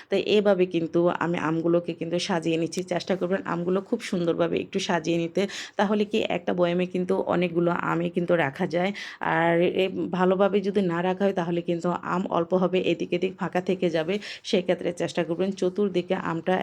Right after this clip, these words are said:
এক, ভাঁজটা কিন্তু খুব সুন্দর করে দিতে, তাহলে কিন্তু একটা বয়ামে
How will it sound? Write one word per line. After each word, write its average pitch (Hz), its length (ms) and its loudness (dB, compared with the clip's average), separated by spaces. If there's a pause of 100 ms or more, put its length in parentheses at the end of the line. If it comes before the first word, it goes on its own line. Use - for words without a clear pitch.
এক, 165 120 -2 (360)
ভাঁজটা 180 400 -4
কিন্তু 196 260 -4
খুব 220 200 -4
সুন্দর 175 460 2
করে 170 240 2
দিতে, 160 300 -4
তাহলে 175 340 0
কিন্তু 185 280 -4 (480)
একটা 190 340 -2
বয়ামে 190 360 4